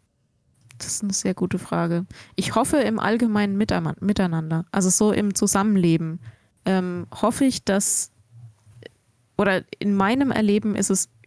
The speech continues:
überwiegend gerecht. Es gibt immer wieder so Sachen, wo so der,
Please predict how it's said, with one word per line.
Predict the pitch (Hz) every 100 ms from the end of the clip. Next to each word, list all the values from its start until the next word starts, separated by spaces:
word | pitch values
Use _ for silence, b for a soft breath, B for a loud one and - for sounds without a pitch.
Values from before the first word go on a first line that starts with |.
| _ _
überwiegend | 214 220 208 170 170 175 165
gerecht. | 175 170 - - - -
Es | 190
gibt | 240 240
immer | - 233
wieder | 214 214
so | 202 196
Sachen, | 190 190 185 185
wo | 185 185
so | 185 190
der, | 190 185 - 190